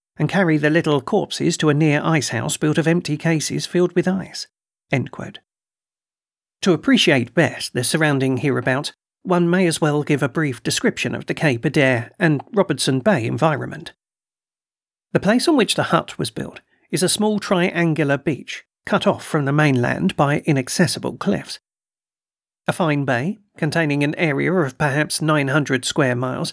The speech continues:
lies to the westward, and south and behind this, the Admiralty range of mountains rises in a snowy splendour to the heights of ten thousand feet or more. Other ranges are visible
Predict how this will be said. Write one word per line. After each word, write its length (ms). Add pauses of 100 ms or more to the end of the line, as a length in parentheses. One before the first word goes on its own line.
lies 380
to 120
the 80
westward, 480 (460)
and 280
south 560
and 160
behind 380
this, 260 (320)
the 100
Admiralty 460
range 340
of 160
mountains 480
rises 440
in 200
a 60
snowy 360
splendour 520
to 120
the 100
heights 280
of 220
ten 220
thousand 380
feet 300
or 140
more. 400 (1160)
Other 200
ranges 480
are 240
visible 460